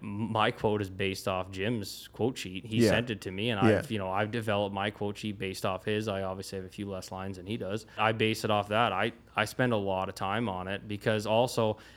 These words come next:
Speaker 1: as I quote, I also learn what things cost, right?
Speaker 2: Yes.
Speaker 1: So I also kinda put, uh, you know, a mental note and a written note if I need. Like, I'll talk to guys and I'll get a rough, "Okay, this costs this much per square foot." Like, if I haven't done that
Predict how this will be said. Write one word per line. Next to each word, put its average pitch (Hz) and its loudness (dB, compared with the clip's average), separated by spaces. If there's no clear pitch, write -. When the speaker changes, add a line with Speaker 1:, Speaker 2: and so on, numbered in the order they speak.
Speaker 1:
as 117 8
I 127 6
quote, 120 2
I 104 4
also 101 0
learn 98 -2
what 95 -6
things 90 -10
cost, - -10
right? 98 -2
Speaker 2:
Yes. - -2
Speaker 1:
So 110 4
I 98 2
also 95 -4
kinda 98 -4
put, - -4
uh, 104 -6
you 104 -2
know, 95 -4
a 92 -6
mental 98 -4
note 98 0
and 101 -2
a 95 -4
written 107 0
note 95 -2
if 95 -8
I 98 -2
need. 104 -4
Like, 98 -4
I'll 101 2
talk 104 0
to 107 -2
guys 95 -2
and 98 -6
I'll 95 -4
get 104 0
a 98 -2
rough, 95 -4
"Okay, 98 -10
this 95 -6
costs 95 -8
this - -10
much 98 -10
per 95 -8
square 95 -8
foot." 104 -4
Like, 98 -8
if 101 -8
I 110 4
haven't 104 0
done 92 -6
that 92 -8